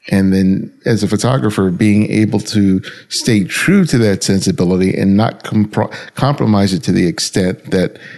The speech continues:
you lose the very thing that drew people to you in the first place.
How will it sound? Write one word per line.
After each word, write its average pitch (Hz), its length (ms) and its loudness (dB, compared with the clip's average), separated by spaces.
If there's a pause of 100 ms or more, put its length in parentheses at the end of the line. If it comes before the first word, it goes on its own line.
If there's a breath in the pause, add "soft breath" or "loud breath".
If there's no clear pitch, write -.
(160 loud breath)
you 120 260 4
lose 120 360 4
the 101 100 0
very 95 400 2
thing 95 360 0
that 85 220 -2 (540)
drew 123 220 2
people 104 400 -2
to - 120 -2
you 95 120 2
in 90 60 0
the 90 60 0
first - 280 -2
place. - 280 -8